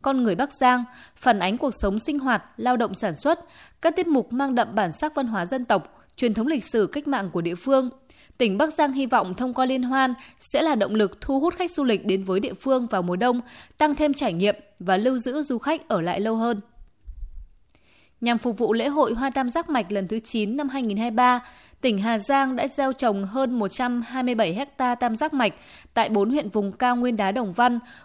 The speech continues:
gồm Quản Bạ, Yên Minh, Đồng Văn và Mèo Vạc. Với chủ đề Cao Nguyên Đá Nở Hoa, lễ hội Hoa Tam Giác Mạch lần thứ chín tỉnh Hà Giang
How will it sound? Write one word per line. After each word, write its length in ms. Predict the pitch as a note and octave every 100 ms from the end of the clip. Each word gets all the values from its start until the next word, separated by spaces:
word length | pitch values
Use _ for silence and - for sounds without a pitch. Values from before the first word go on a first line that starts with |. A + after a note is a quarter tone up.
| _
gồm 260 | - A3+ G3 -
Quản 280 | A3 D#3+ F3
Bạ, 240 | G#3 - -
Yên 280 | C4+ C#4 C4+
Minh, 220 | C#4 C4+ A#3+ -
Đồng 240 | G#3 F#3
Văn 340 | G3+ B3 A#3
và 200 | A3 G3+
Mèo 180 | F3+ F3+
Vạc. 280 | E3+ F#3 F3 - _ _ _ _
Với 200 | A3+ G#3
chủ 200 | A#3 A#3
đề 260 | F3 G3+ F#3+ - - -
Cao 140 | D4
Nguyên 200 | C#4 C#4+
Đá 200 | A3 G3
Nở 160 | A3+ B3+
Hoa, 380 | E3 A#3 B3+ B3 - - -
lễ 160 | C4 E4
hội 240 | D#4+ C4
Hoa 180 | C4 C#4
Tam 180 | C#4 B3
Giác 180 | E4+
Mạch 260 | E4+ A#3+ -
lần 200 | G3+ F#3+
thứ 120 | A3+
chín 300 | A3+ A#3 G#3+
tỉnh 160 | C#4 G3
Hà 180 | G3+ F#3+
Giang 320 | B3+ B3